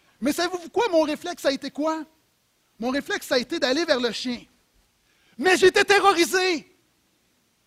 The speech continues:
Mais pourquoi j'ai fait ça ? Parce que j'avais moins peur du chien que j'avais peur qu'il arrive quelque chose à ma famille. Le réflexe.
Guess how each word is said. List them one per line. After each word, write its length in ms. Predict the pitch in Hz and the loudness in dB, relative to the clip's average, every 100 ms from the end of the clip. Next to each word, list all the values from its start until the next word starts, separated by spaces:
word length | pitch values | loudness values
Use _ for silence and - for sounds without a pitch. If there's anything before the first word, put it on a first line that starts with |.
| _ | _
Mais 120 | 233 | -8
pourquoi 300 | 240 - 381 | -6 -6 -6
j'ai 120 | 302 | -6
fait 140 | 262 233 | -6 -6
ça ? 280 | - 294 311 _ _ _ _ _ _ _ _ _ _ _ _ | -6 -8 -10 _ _ _ _ _ _ _ _ _ _ _ _
Parce 160 | - 190 | -12 -12
que 120 | 233 | -8
j'avais 240 | 208 220 226 | -8 -4 -2
moins 260 | 247 277 | -2 -2
peur 320 | - 240 226 | -4 -4 -6
du 100 | 180 | -8
chien 260 | 143 - 202 | -12 -12 -12
que 80 | 180 | -14
j'avais 240 | 165 170 | -14 -12
peur 180 | 160 170 | -10 -10
qu'il 80 | 165 | -10
arrive 140 | 156 | -16
quelque 260 | - 151 156 | -18 -20 -18
chose 200 | - 151 | -18 -16
à 20 | |
ma 120 | 143 135 | -18 -20
famille. 280 | 127 117 _ _ _ _ _ _ _ | -20 -20 _ _ _ _ _ _ _
Le 100 | 180 | -14
réflexe. 640 | 190 196 220 202 - - | -12 -12 -12 -14 -16 -20